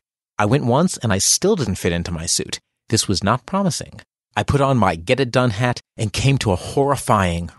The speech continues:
realization. You can't streamline exercise. You can't delegate it. Since using momentum means less muscle effort,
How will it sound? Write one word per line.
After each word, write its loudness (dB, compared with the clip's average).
realization. 0
You -2
can't -4
streamline 0
exercise. -4
You 2
can't -2
delegate -2
it. -14
Since -2
using 4
momentum 2
means 2
less 2
muscle 2
effort, -2